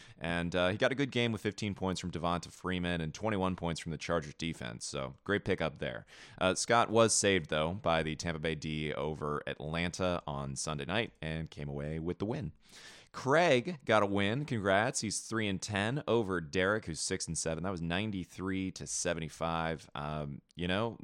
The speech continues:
listen, it happened for Craig. So between the Dallas defense over New Orleans getting nineteen, James Conner continuing to find the end zone, and Javonte Williams really showing up huge on Melvin Gordon's absence. Sorry, Derek, who had Melvin Gordon on his roster. Uh, Craig's team showed,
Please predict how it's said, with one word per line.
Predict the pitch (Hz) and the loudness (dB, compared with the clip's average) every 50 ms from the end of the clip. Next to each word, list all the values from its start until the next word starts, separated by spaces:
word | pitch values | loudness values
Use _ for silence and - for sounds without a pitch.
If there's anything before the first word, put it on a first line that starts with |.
| 67 - - | -16 -10 -4
listen, | - 95 117 127 135 123 95 | -2 -2 -2 0 -2 -2 -2
it | 80 73 | -2 0
happened | - 82 85 87 - 101 101 90 | 0 2 2 2 0 -2 -4 -6
for | 98 | -6
Craig. | 85 - 104 107 117 127 90 | -4 -2 0 0 0 0 -2
So | - - 85 | -4 -4 -4
between | 78 - 98 107 | -4 -2 -2 -2
the | 104 90 | -2 0
Dallas | 82 92 92 92 92 - | 2 2 2 2 2 0
defense | - 98 90 - 92 90 87 - | 0 -2 0 0 0 0 0 0
over | 90 87 87 | 0 0 0
New | 85 85 | 0 0
Orleans | 80 85 85 87 85 82 - | 0 0 0 0 -2 -2 -2
getting | - 76 78 76 | -4 -4 -2 -2
nineteen, | 73 76 71 - - - 113 110 110 110 107 98 - - - - | -4 -4 -4 -6 -6 -4 -2 0 2 2 0 -2 -4 -10 -18 -8
James | - 95 95 85 | -4 -2 -2 -2
Conner | - - 95 90 87 92 | -2 0 0 0 2 0
continuing | 90 - 87 80 - - 127 131 139 131 117 104 | 0 -2 -4 -6 -4 -2 -2 0 0 0 0 0
to | 92 | 0
find | - - 87 85 80 | -2 0 -2 -2 -2
the | 78 73 73 | -2 -2 -4
end | 73 73 69 | -4 -4 -6
zone, | 71 76 76 73 76 - - - - - | -6 -4 -4 -4 -4 -6 -10 -16 -10 -6
and | - 95 | -4 -2
Javonte | 90 95 95 92 92 101 95 | 0 0 0 0 0 0 0
Williams | 85 87 87 82 82 73 82 | 0 0 0 0 -2 -2 -2
really | 87 104 107 101 92 | 0 2 4 4 2
showing | - - 92 90 85 | 2 0 0 0 -2
up | 78 | -2
huge | - - - 123 117 101 95 101 101 - - - - | -4 -4 -2 0 2 2 2 2 0 -4 -6 -4 -2
on | 82 82 82 82 80 80 | 0 0 0 0 0 0
Melvin | 80 80 78 80 78 | 0 0 0 -2 -2
Gordon's | 78 76 78 78 73 - - | -4 -4 -2 -4 -4 -4 -2
absence. | 78 78 73 71 - 82 87 104 123 127 - - - - | -2 -2 -2 -4 -4 -6 -4 -4 -4 -4 -6 -6 -6 -8
Sorry, | - - - 76 73 71 73 71 | -10 -8 -6 -4 -4 -4 -4 -6
Derek, | 69 - 73 73 82 92 101 - | -6 -6 -2 -2 0 -2 -2 -2
who | 80 | -4
had | 76 69 | -4 -4
Melvin | 69 71 67 71 67 | -4 -6 -6 -6 -6
Gordon | 67 69 69 69 67 | -6 -6 -6 -6 -6
on | 67 | -8
his | 65 - | -8 -6
roster. | 71 80 82 82 - - 73 73 - - - - - - | -2 -2 -2 -2 -2 -4 -8 -8 -10 -14 -20 -20 -12 -4
Uh, | - 98 101 104 - | 0 0 2 0 0
Craig's | - - 135 143 151 156 | 0 2 2 2 2 0
team | - - 170 165 151 143 | -2 0 0 0 0 0
showed, | - - 127 117 117 117 117 117 110 | 0 2 4 6 6 6 4 2 0